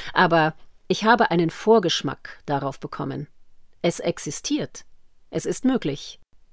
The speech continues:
Hätten unsere Freunde uns ihr Auto vermietet, um einkaufen zu fahren, und hätte Stella für ihre Heilsitzung Geld verlangt, dann wäre die Gemeinschaft insgesamt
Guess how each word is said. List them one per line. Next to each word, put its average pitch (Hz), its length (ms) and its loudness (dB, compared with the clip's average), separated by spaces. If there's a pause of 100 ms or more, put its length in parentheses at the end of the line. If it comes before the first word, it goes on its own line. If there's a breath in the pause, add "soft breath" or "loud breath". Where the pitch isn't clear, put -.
(420 loud breath)
Hätten 226 300 4
unsere 185 340 6
Freunde 190 520 4
uns 165 280 2
ihr - 220 2
Auto 185 340 4
vermietet, 160 880 0
um 151 140 0
einkaufen 151 520 0
zu 165 120 -2
fahren, 160 440 4 (360 loud breath)
und 180 180 4
hätte 254 180 0
Stella 208 440 4
für - 160 -2
ihre 156 480 0
Heilsitzung 170 720 6 (100)
Geld 190 320 6
verlangt, 143 640 -4 (300)
dann 226 180 2
wäre 190 300 4
die 175 100 0
Gemeinschaft 170 720 0
insgesamt 180 1040 0